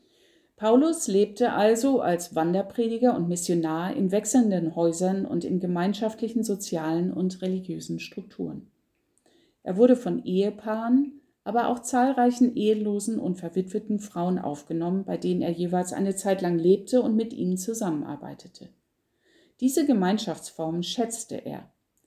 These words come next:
Sie bildeten die Grundlage dafür, dass er als Missionar unterwegs war und sich seine Predigten und Lehren weiter ausbreiten konnten.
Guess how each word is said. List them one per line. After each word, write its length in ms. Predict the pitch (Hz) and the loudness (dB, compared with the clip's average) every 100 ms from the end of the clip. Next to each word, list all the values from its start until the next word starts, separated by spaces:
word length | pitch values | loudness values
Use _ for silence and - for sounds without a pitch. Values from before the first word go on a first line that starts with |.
| _ _ _ _ | _ _ _ _
Sie 180 | - 185 | -8 0
bildeten 580 | 190 254 277 254 190 175 | 6 6 6 0 0 -2
die 180 | 175 - | -4 2
Grundlage 500 | 196 240 196 165 160 | 4 4 2 -2 -4
dafür, 580 | 151 151 - 208 233 - _ _ _ | -4 -6 -4 -2 -2 -6 _ _ _
dass 200 | 220 220 | -2 2
er 120 | 254 | 2
als 180 | 220 - | 2 2
Missionar 720 | 233 247 - 208 180 175 196 | 4 2 2 2 2 0 -2
unterwegs 640 | 208 196 156 156 156 - | -2 -2 -2 -4 -6 -8
war 340 | 185 190 214 - | -6 -6 -8 -8
und 180 | 185 190 | -6 -4
sich 160 | 220 226 | -2 0
seine 220 | 214 220 | 0 -2
Predigten 640 | - 240 254 269 - 240 | 0 2 2 0 -2 -4
und 180 | - 165 | -2 -4
Lehren 440 | 165 170 185 185 | -2 -2 0 -2
weiter 380 | 175 147 170 - | -2 -8 -10 -10
ausbreiten 560 | - - - 139 - - | -10 -10 -12 -14 -12 -14
konnten. 560 | - 139 - 139 - | -12 -14 -12 -16 -16